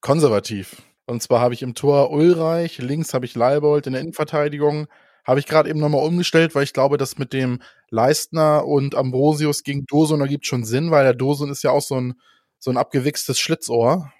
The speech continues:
Entschuldigung für die blöde Phrasenausdrucksweise. Aber, äh, ich glaube, die können den vielleicht ganz gut beschäftigen. Haier wäre natürlich die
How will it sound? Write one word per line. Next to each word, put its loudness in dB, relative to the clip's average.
Entschuldigung -4
für -4
die -4
blöde 2
Phrasenausdrucksweise. -2
Aber, 2
äh, -6
ich -14
glaube, 2
die -12
können -2
den -4
vielleicht -4
ganz -8
gut -14
beschäftigen. -4
Haier 4
wäre -2
natürlich -6
die -6